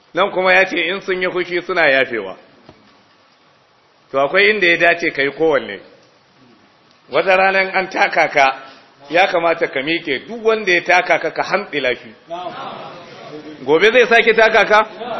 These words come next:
Wallahi, ba zai taka ka ba. To, amma in aka raina ka, to, wata rana addinin ma ba za ka iya yi yadda ya kamata ba.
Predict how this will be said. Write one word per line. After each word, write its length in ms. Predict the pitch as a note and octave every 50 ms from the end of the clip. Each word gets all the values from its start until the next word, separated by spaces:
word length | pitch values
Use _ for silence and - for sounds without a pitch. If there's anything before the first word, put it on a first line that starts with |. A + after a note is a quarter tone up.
| - - - -
Wallahi, 240 | C#3+ D#3+ F#3 F#3 D#3+
ba 80 | D#3 D#3
zai 100 | D#3 D3+
taka 300 | - D3 C3+ - B2+ G#2+ -
ka 80 | G2+
ba. 140 | F#2 F#2 F#2+ - - - - - - - - - - _ _ _ _ _ _ _ _ _ _ _ _ _ _ _ _ _ D3 C#3+ - C#3+ D3 - _ - - _ _ - -
To, 80 | C#3+ D3+
amma 260 | E3+ F#3+ A3+ C4 C4+
in 100 | C4+ C#4
aka 280 | D4 D4 - A#3+ A#3 G#3+
raina 340 | G#3 G#3+ A3 A3 G3+ F#3+ D3 D#3+
ka, 220 | D#3 D#3 C#3+ - - - - - - - - _ _ _ _ _ _ _ _ _ _ _
to, 100 | - D3
wata 220 | D#3 F3+ - - -
rana 520 | F#3+ F#3+ F#3+ F#3+ F#3+ F#3+ F#3+ F#3+ F#3+ - - - - - _ _ -
addinin 420 | D#3 D#3 D#3 F#3+ G#3+ A3+ G#3 G3
ma 140 | F#3 F3+ F3+
ba 100 | F3+ F3
za 120 | E3 E3+ E3+
ka 100 | - E3+
iya 220 | E3 D3+ E3 D3+
yi 140 | D#3 D#3 D3+
yadda 180 | D3+ D3+ D3 C3+
ya 60 | B2+
kamata 380 | - C3 A2+ A2 A2+ - - F#2
ba. 120 | E2+ F2+